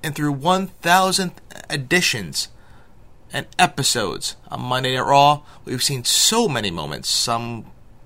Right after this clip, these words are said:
great and some not so great, some forgettable. Of course, we cannot hit every single point that made Raw so special, but we're gonna talk tonight about some of the moments that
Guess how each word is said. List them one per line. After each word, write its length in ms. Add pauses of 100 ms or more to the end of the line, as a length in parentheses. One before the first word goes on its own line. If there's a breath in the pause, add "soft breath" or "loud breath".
(460)
great 560 (440 soft breath)
and 360
some 460
not 220
so 200
great, 280
some 400 (240 loud breath)
forgettable. 800 (640 loud breath)
Of 140
course, 280
we 80
cannot 280
hit 200 (260)
every 360
single 380
point 460 (680 soft breath)
that 140
made 260
Raw 260
so 200
special, 600 (340 soft breath)
but 240 (380)
we're 100
gonna 140
talk 260
tonight 260
about 200
some 400 (320)
of 100
the 60
moments 300
that 180